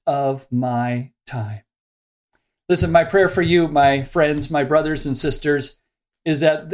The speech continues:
as we head towards the end of this semester, God will give you the grace to fight off the tendency to be a sluggard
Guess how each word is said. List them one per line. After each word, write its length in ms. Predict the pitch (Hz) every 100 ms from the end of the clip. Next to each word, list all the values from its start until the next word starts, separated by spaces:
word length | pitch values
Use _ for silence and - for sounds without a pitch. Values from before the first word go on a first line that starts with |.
| -
as 160 | 151
we 140 | 160 143
head 220 | 190 196
towards 260 | 190 180 180
the 120 | 160
end 120 | 170
of 80 | 160
this 160 | 165
semester, 440 | - 165 143 - 135
God 400 | 123 165 190 175
will 140 | 175
give 300 | 143 170 147
you 220 | 147 180
the 100 | 190
grace 500 | 190 156 143 123 - _ _ -
to 60 | 139
fight 320 | - 180 196
off 160 | 196
the 80 | 196
tendency 500 | 190 190 190 170 180
to 80 | 160
be 120 | 156
a 40 | 143
sluggard 580 | - 180 165 123 110